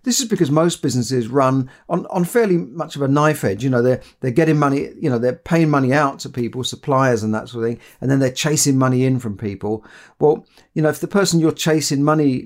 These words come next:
t-, to goes under, if they go bust, then that, that means you're not gonna get paid for that money yourself, and that has a, a domino effect. So it could cause you to go bust because that big, uh, uh,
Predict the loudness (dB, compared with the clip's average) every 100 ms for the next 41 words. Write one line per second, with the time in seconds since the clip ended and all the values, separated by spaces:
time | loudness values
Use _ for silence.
0 | -12 -18 -14 -4 -2 -2 -8 -20 _ 2
1 | 2 4 2 2 -2 -2 2 2 4 0
2 | 2 0 0 -6 -10 -20 _ 0 2 2
3 | -2 -4 -8 -2 0 2 4 2 0 -4
4 | -4 -2 -2 -2 -2 -2 -2 0 0 -2
5 | _ -20 _ _ -6 -4 0 2 2 0
6 | -6 -16 -4 -2 -2 -4 -16 _ -2 -2
7 | -2 -4 0 0 -2 0 2 2 2 0
8 | 0 0 -2 -2 -2 -2 -4 -2 -2 -2
9 | -4 -2 0 0 0 -2 0 -2 -2 -6
10 | -6 -6 -14 -6 -6 0 0 0 -4 -16
11 | -20 -20 _ -6 -6 -6 -14 _ -16 -16